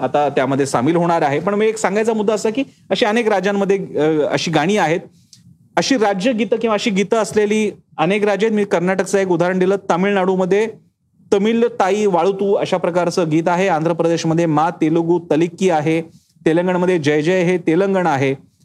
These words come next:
उडिशामध्ये "बंदे उत्कल जननी" आहे, याशिवाय आसाममध्ये "ओमार अपनार देश"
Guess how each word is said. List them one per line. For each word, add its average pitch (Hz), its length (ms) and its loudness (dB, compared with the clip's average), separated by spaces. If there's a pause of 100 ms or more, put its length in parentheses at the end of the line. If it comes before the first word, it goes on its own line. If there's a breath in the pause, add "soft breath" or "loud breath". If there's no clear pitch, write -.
(100)
उडिशामध्ये 180 540 0
"बंदे 160 320 0
उत्कल 175 500 0
जननी" 175 400 0
आहे, 120 300 0 (640)
याशिवाय 160 600 2
आसाममध्ये 175 840 0 (400)
"ओमार 175 320 2
अपनार 190 380 0
देश" 175 500 -2